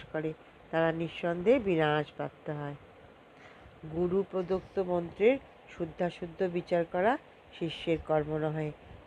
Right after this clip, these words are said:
গুরু যাহা দিয়েছেন, শিষ্য তাহাই জপ করিবে। এই বিরাট সৃষ্টির মধ্যে এমন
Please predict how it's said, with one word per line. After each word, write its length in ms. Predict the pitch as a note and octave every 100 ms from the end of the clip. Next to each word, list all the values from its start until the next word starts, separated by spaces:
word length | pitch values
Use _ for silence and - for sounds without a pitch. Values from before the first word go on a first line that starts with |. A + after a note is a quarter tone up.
| -
গুরু 220 | F3 F#3+
যাহা 300 | F3 F#3 F#3
দিয়েছেন, 500 | F#3 F#3 F3+ B3 D4 - - - -
শিষ্য 300 | E3+ - F3
তাহাই 380 | - D3+ E3 G3
জপ 220 | F3+ D#3+ C#3+ -
করিবে। 340 | D3 C#3+ D3 - - - - - - - - - -
এই 120 | F#3+
বিরাট 500 | F#3 G3+ G3+ G3+ G#3 G3+
সৃষ্টির 360 | G#3 - - F#3+
মধ্যে 320 | G3+ F#3 G#3 - - -
এমন 280 | - F#3 G3+